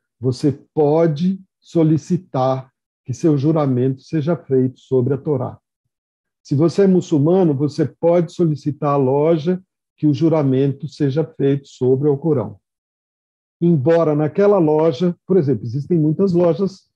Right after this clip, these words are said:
em países islâmicos. A Turquia tem uma maçonaria muito forte. Então, é claro que na Turquia, nos países islâmicos, o livro da lei é o Alcorão. Porém,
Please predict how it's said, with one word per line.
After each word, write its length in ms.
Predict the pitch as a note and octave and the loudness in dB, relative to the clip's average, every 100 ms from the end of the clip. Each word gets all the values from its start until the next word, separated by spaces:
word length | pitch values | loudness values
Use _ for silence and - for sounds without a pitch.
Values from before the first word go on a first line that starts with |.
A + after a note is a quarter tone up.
| _ | _
em 80 | E3+ | -6
países 480 | D3+ F3 F3 F#3 F#3 | 0 2 2 0 -2
islâmicos. 640 | F#3 F#3+ D3 G#2+ G#2+ G2 - | 0 2 0 -4 -12 -14 -14
A 80 | A#2+ | -10
Turquia 520 | D3 B2+ - G3 B3+ | -6 -6 -2 0 0
tem 380 | - D3 A2+ G#2 _ _ _ | 0 -4 -4 -8 _ _ _
uma 100 | B2+ | -4
maçonaria 540 | C3 B2+ D3+ B2+ A#2+ B2 | -2 -2 -2 0 0 0
muito 200 | A#2 - | -4 -8
forte. 360 | - G2+ F#2 _ _ _ _ | -8 -8 -8 _ _ _ _
Então, 360 | C#3 D3+ F#3 - | -2 0 -2 -4
é 120 | D#3 | -6
claro 460 | - C#3+ C#3+ F3 F3+ | -2 0 2 2 0
que 160 | E3+ | 0
na 180 | D#3 C#3 | 0 -2
Turquia, 600 | C3 D#3+ - G3 F3 A3 | -2 -4 -4 -2 0 2
nos 180 | G#3 - | 0 -2
países 380 | D3 C#3 E3 E3 | -2 0 0 0
islâmicos, 600 | E3 D#3+ F3+ F#3 F#3+ _ _ - | 0 2 0 -4 -12 _ _ 0
o 100 | D3+ | 2
livro 340 | D3+ D3+ E3 | 2 2 0
da 140 | F3 | 0
lei 440 | D#3+ D3 D#3 F#3+ G3 _ _ _ _ _ - | 2 2 2 0 -4 _ _ _ _ _ -4
é 340 | C#3+ C3 D3 D#3 _ _ _ _ _ | 0 0 -2 -8 _ _ _ _ _
o 100 | D3 | 0
Alcorão. 500 | D3 D#3+ D3 F#2 - _ _ _ _ | 0 2 0 -2 -8 _ _ _ _
Porém, 600 | A3+ A#3 E3 E3+ F3+ F#3 | 0 2 4 4 2 -2